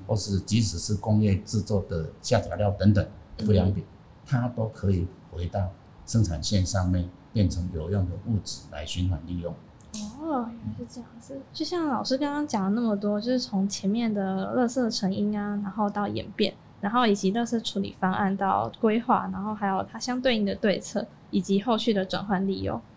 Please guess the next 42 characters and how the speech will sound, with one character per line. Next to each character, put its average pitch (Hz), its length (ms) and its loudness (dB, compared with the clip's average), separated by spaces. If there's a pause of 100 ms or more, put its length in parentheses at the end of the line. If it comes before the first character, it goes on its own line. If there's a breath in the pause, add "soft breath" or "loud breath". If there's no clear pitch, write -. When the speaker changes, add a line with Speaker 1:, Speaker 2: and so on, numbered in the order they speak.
(120)
Speaker 2:
最 269 160 2
后 262 160 -2
还 196 160 4
谈 185 260 4
到 196 200 6
了 180 60 4
就 196 100 0
是 208 180 0
永 190 180 0
续 - 200 0
的 202 100 2
管 185 300 2
理 202 160 2
啊， 226 260 2
然 196 80 -4
后 214 220 0 (280 loud breath)
提 - 160 0
到 226 200 8
了 196 100 6
都 220 100 0
市 233 160 2
采 - 220 -2
矿 208 280 0
等， - 180 -6 (280)
就 339 140 2
其 240 180 6
实 220 160 4
废 226 220 2
弃 233 240 2
物 208 140 4
啊， 185 200 4
它 214 160 0 (140)
其 - 160 -2
实 196 80 2
是 196 140 -2
被 220 160 0
错 208 260 4
置 196 200 -2
的 185 60 -2
资 185 220 -6
源 190 180 0
嘛。 - 200 -4